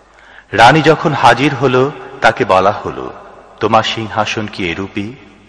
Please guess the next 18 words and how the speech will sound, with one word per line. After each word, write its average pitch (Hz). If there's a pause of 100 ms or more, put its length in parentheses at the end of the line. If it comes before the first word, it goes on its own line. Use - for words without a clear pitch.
(140)
সে -
বলতে 95
লাগল, 80 (880)
"এ 151
তো 180
যেন 170
সেটি, 80 (640)
আমরা 95
তো 107
আগেই 92
জেনেছিলাম 90 (420)
এবং 90 (320)
আমরা 90
আনুগত্যের 90
শির 82
নত 80
করে 87
দিয়েছিলাম।" 69